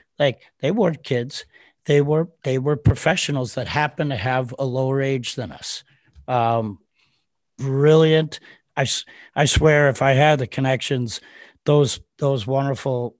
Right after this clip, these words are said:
uh, human beings would be on Good Morning America, because it, it's, it's a lot easier. The, it, it, it's, it's a lot easier to catch a ball than to do what they did. Um,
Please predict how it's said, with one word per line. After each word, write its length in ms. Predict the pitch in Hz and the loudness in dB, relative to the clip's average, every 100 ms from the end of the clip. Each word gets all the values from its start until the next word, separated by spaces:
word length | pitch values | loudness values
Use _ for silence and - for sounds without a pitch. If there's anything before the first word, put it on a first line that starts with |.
| - | -6
uh, 260 | 135 123 | -2 -2
human 360 | 120 117 143 131 | -2 -2 -2 -2
beings 440 | 123 123 117 - | -4 -6 -6 -8
would 160 | 143 117 | -6 -4
be 140 | - | -2
on 140 | 127 127 | -2 -2
Good 220 | - 147 | -2 -2
Morning 380 | 135 135 127 127 | -2 -2 -2 -4
America, 640 | 123 127 127 113 123 104 - - _ _ | -4 -2 -4 -4 -8 -8 -14 -20 _ _
because 520 | 139 - 139 117 - - - - _ _ - | -6 -2 -2 -2 -6 -12 -20 -20 _ _ 0
it, 260 | 151 - _ _ _ _ _ _ _ - | 0 -2 _ _ _ _ _ _ _ -4
it's, 300 | 143 123 - - - | -2 -2 -8 -10 -8
it's 180 | 131 | -6
a 80 | - | -2
lot 300 | 131 143 160 | 0 2 4
easier. 500 | 143 143 113 135 131 | 2 0 0 0 0
The, 220 | 123 127 - | -2 -6 -4
it, 160 | 147 - | -4 -2
it, 160 | 156 - | -4 -2
it's, 240 | 147 - - | -8 -8 -8
it's 140 | - | -4
a 40 | |
lot 220 | 147 156 165 | 2 2 2
easier 400 | 143 117 131 123 | 0 -2 -2 -4
to 80 | |
catch 340 | 113 - 143 - | -6 -4 -4 -4
a 40 | |
ball 440 | 110 131 123 120 120 | -6 -4 -2 -2 -4
than 200 | 127 113 | -6 -8
to 60 | |
do 200 | 113 131 | -6 -6
what 180 | 120 107 | -6 -6
they 160 | 120 92 | -8 -8
did. 340 | 101 73 - - _ - - - _ _ - | -10 -12 -16 -20 _ -20 -20 -20 _ _ -6
Um, 540 | 127 120 113 104 - | -2 0 -2 -4 -12